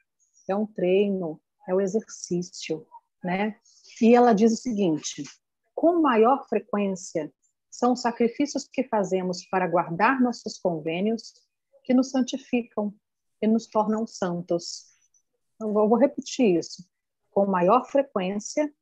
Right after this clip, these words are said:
são os sacrifícios que fazemos para guardar os convênios que nos santificam e nos tornam santos." Aí a pergunta que eu lanço para vocês é:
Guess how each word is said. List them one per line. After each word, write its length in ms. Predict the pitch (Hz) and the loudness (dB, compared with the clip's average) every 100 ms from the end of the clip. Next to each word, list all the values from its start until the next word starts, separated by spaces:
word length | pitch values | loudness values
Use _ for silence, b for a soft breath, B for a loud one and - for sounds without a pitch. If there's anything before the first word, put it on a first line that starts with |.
| _ | _
são 220 | - 226 | -4 -2
os 80 | 220 | -2
sacrifícios 760 | 240 233 233 - 311 403 - 359 | -4 -2 -4 0 4 4 4 -2
que 160 | 330 302 | -2 0
fazemos 920 | 233 190 170 185 247 339 339 - _ _ _ _ - | 2 2 2 0 0 0 -4 -14 _ _ _ _ -4
para 120 | 196 | -2
guardar 320 | 196 185 196 | 0 -2 -2
os 120 | 190 | -2
convênios 840 | - 185 165 160 175 262 - - _ _ | -2 -6 -4 -4 0 0 -2 -16 _ _
que 80 | - | 2
nos 220 | 254 262 | 4 4
santificam 760 | 269 240 254 - 214 208 165 165 _ _ _ - | 0 -4 -4 -4 -4 -4 -10 -12 _ _ _ -6
e 60 | |
nos 140 | 196 202 | -4 -2
tornam 360 | 220 214 247 | -2 0 0
santos." 760 | 254 - 185 160 - 165 - _ _ b b | -2 -4 -4 -4 -8 -12 -14 _ _ b b
Aí 120 | 254 | -2
a 40 | |
pergunta 460 | 254 - 254 277 254 | 0 2 4 4 4
que 80 | 254 | 6
eu 80 | 247 | 6
lanço 340 | 214 214 214 | 6 2 -2
para 140 | 214 | 0
vocês 720 | 202 208 - 247 269 277 - - | 0 0 -2 2 2 0 -8 -4
é: 240 | 175 143 | -4 -4